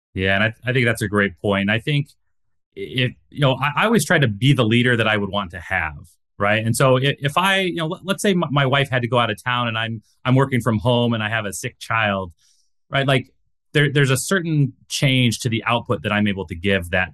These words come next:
that particular day, right? Because there's, there's some other duties that are splitting my focus. And even though I'm trying to give everything I can to work, the reality is I, I do have another priority that's competing. And,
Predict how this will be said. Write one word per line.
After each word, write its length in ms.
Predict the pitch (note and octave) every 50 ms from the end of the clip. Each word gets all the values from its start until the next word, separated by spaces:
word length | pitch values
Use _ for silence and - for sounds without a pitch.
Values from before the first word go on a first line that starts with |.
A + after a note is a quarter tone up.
| -
that 180 | - F#2+ F#2 -
particular 440 | - F2 - G2 D#2+ E2+ E2 E2+ D#2+
day, 220 | D#2 E2+ D#2+ D#2
right? 200 | D#2+ F2+ F#2 F2+
Because 220 | G2 G2+ A2 G2+
there's, 220 | G#2 A2+ A2 G#2+ -
there's 160 | A#2 A2+ -
some 80 | B2 B2+
other 220 | B2+ C3+ C3+ A#2+
duties 300 | A2 A#2 A#2 A2+ G#2+ G2
that 100 | G#2+ G2+
are 60 | G2+
splitting 320 | - - - A#2+ A2 G#2+ G2+
my 120 | G2 F#2
focus. 380 | - - G2 F#2+ - G#2 - -
And 60 | A#2+
even 100 | B2 A#2+
though 60 | A2
I'm 100 | G#2 G2+
trying 240 | - - A2+ A2+ A2+
to 60 | A2
give 120 | G#2 G2+
everything 260 | G2+ F#2+ F#2 F#2+ F#2+ F#2
I 100 | F#2 E2+
can 200 | - G#2 G2 F#2+
to 80 | F#2+
work, 320 | F#2 G2 G2+ G2 F#2 - -
the 80 | G#2
reality 320 | G2 G2+ G2+ G2+ G2 G2 G2
is 180 | F#2 F2+ - _ -
I, 80 | A2 - A#2
I 60 | A#2
do 160 | G#2 A#2 A2+
have 240 | A2+ A2 G2 F2+ - _ _ _ _ _ _ _ _ -
another 260 | B2+ A2+ A2+ A#2 A#2 G#2
priority 460 | - - A2 G#2+ G#2+ G#2+ G#2 G2+ G2
that's 180 | F#2+ F2+ -
competing. 500 | - - F#2+ F2 - A2+ A2+ G2+ F#2+ F#2+
And, 220 | G2 G2 G2 F#2+